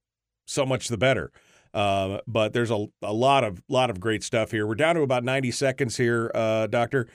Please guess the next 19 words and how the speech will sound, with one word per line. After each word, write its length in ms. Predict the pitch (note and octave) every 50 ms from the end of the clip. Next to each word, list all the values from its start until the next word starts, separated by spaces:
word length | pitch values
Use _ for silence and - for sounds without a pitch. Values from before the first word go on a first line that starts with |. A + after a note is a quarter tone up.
| - - - - - _ _ -
Uh, 240 | A2+ A2+ A2 A2 G#2+
so 180 | - C#3 B2
what 220 | A#2+ A#2 F3 G3 -
could 180 | G3+ F#3 C3+
folks 280 | - F3+ E3+ D#3 - -
do 360 | B2 B2+ D3+ D#3 D3 C#3 C3+ C3
to 420 | C3+ - C3 B2 A#2+ A#2+ A#2 B2 -
bring 320 | - C#3 D3 D3+ D3 D3 B2+
this 200 | C#3 C#3 B2 -
D 180 | - C3 C3+
P 200 | C3 - C3+ B2
C 200 | - - D3+ C3
model 380 | B2+ B2+ A#2+ A#2 A2+ A2 A2 A2+
here 240 | G#2+ B2 A#2+ A#2 A#2
to 100 | A2+ A#2
the 120 | A2 G#2
state 240 | - - A#2 A2+ G2+
of 60 | F#2+
Alaska? 460 | G2 F#2 F#2 F2+ E2+ E2 - - G1+